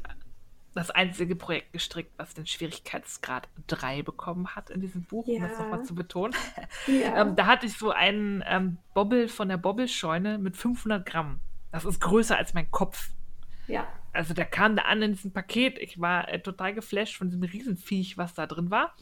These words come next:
Speaker 1: Das ist halt echt
Speaker 2: Ja.
Speaker 1: cool, wenn man nur zwei Fäden zu vernähen hat. Und der war, ähm, wir hatten ja genaue Vorgaben als Modellstricker, auch von welcher Richtung wir den Bobbel abstricken müssen, weil es da halt auch auf den, die Verteilung des Farbverlaufs ankam. Und ich musste aus der Mitte stricken. Das hasse ich sonst wie die Pest,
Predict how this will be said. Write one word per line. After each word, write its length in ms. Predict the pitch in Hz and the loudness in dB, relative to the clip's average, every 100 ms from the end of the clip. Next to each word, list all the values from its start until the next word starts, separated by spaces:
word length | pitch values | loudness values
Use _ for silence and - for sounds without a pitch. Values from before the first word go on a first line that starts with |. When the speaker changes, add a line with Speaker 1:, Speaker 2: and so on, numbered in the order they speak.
| - | 0
Speaker 1:
Das 120 | 190 | 2
ist 40 | |
halt 160 | 196 - | 0 -2
echt 140 | 233 | -4
Speaker 2:
Ja. 60 | 226 240 | -4 0
Speaker 1:
cool, 100 | 285 | 0
wenn 100 | 277 | 2
man 160 | 214 196 | 2 2
nur 280 | 208 302 - | 2 0 -2
zwei 280 | - 175 226 | -2 0 0
Fäden 460 | - 185 170 160 - | 0 0 0 -2 -8
zu 100 | 165 | -16
vernähen 440 | 143 131 131 143 | -14 -14 -14 -12
hat. 200 | - - - - 220 - | -12 -14 -14 -10 -8 -2
Und 140 | 202 | 4
der 140 | 226 | 6
war, 380 | 214 214 220 214 | 8 8 8 6
ähm, 320 | 196 202 202 196 - - | 4 4 0 -2 -4 4
wir 80 | |
hatten 120 | 196 208 | 4 6
ja 80 | |
genaue 360 | 202 196 190 220 | 4 6 8 6
Vorgaben 640 | 214 226 226 240 240 247 | 6 4 6 6 4 4
als 240 | - 196 - | 0 -2 -2
Modellstricker, 680 | 196 - 214 - 226 214 - | -2 2 0 0 -2 0 0
auch 120 | 190 | 0
von 220 | 214 190 | 0 2
welcher 280 | 185 208 190 | 2 0 -2
Richtung 340 | 214 - 220 | -2 -2 -2
wir 60 | 202 | 0
den 180 | 190 180 | 0 2
Bobbel 360 | 202 262 254 - | 2 4 2 0
abstricken 480 | 233 - 240 240 | -2 -2 -8 -4
müssen, 400 | 226 247 285 294 | -4 -4 -6 -10
weil 140 | 247 180 | -6 -6
es 100 | - | -4
da 140 | 190 | -4
halt 200 | 180 175 | -2 -2
auch 80 | - | -4
auf 100 | 185 | -6
den, 180 | - 185 - | -6 -6 -2
die 80 | 202 | -2
Verteilung 420 | 196 190 190 202 | -2 -2 -2 0
des 140 | 190 - | -2 -2
Farbverlaufs 500 | 214 - 190 170 - | -4 -2 -4 -4 -4
ankam. 420 | 170 175 196 226 | -6 -4 -4 -6
Und 140 | - 175 | -6 -4
ich 120 | - | 2
musste 320 | 214 220 - | 2 2 2
aus 140 | 175 | 2
der 80 | 175 | 2
Mitte 240 | 170 - 202 | 2 2 -4
stricken. 420 | - 165 - 277 - - - - | -4 -8 -10 -12 -10 -10 -10 -4
Das 220 | 175 - | -4 4
hasse 220 | 240 240 | 4 6
ich 80 | 214 | 0
sonst 380 | 208 196 175 170 | 0 0 0 2
wie 100 | 220 | 2
die 100 | 254 | 2
Pest, 480 | - - - - | 2 0 0 -8